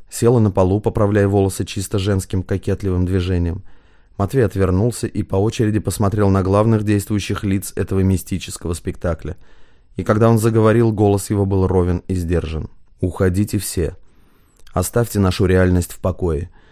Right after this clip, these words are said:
Нам не нужен контроль ни одной из сторон. Необходима не постоянная коррекция, а стабилизация реальности.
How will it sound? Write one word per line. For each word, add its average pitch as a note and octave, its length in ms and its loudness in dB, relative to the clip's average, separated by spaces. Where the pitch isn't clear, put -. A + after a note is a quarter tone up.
Нам G2+ 240 4
не A2 100 6
нужен G2 380 4
контроль G2 480 2
ни G2 80 4
одной F#2 320 2
из - 200 -6
сторон. F2 460 -2
Необходима G2 640 2
не G#2 100 4
постоянная G#2+ 760 0
коррекция, - 720 -2
а F#2 100 0
стабилизация G2 880 2
реальности. F#2 720 0